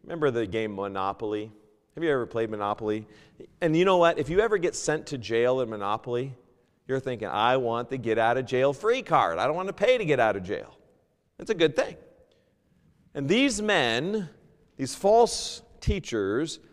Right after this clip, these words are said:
are saying, "Well, you can sin and it's not, it'll be okay 'cause you're a Christian. You're not gonna go to hell. It'll be okay.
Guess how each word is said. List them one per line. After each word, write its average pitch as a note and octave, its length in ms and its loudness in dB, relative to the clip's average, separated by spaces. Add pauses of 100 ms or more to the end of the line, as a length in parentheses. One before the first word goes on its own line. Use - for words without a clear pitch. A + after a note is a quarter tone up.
(260)
are E3+ 360 6
saying, F3 320 0
"Well, A3+ 300 2 (360)
you A3+ 160 -2
can F3+ 220 2
sin E3+ 720 2 (300)
and B3 140 -2
it's A3+ 140 -2
not, F#3+ 300 0
it'll F#3 180 4
be D3+ 120 4
okay B2 260 -2
'cause A#2+ 180 -12
you're C3 120 0
a - 40 -6
Christian. G#2 380 -8
You're D3+ 100 -4
not E3+ 160 2
gonna C#3 140 -2
go A2+ 140 2
to A#2 80 0
hell. F#3+ 480 -8 (260)
It'll E3+ 160 -2
be C#3+ 140 2
okay. D3+ 380 -2